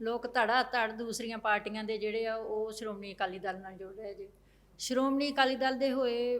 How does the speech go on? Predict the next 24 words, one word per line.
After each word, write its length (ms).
ਸਮੇਂ 300
ਵਿੱਚ 200
ਹੋਏ 200
ਵਿਕਾਸ 480
ਨੂੰ 120
ਲੋਕੀ 320
ਯਾਦ 220
ਕਰ 180
ਰਹੇ 180
ਨੇ। 260
ਇਹਨਾਂ 240
ਸਰਕਾਰਾਂ 420
ਨੇ 120
ਕੀਤਾ 280
ਹੀ 60
ਕੁਛ 260
ਨਹੀਂ 160
ਗਾ, 100
ਇਹ 100
ਦਿੱਲੀ 280
ਤੋਂ 120
ਚੱਲਣ 320
ਵਾਲੀਆਂ 300
ਸਰਕਾਰਾਂ। 540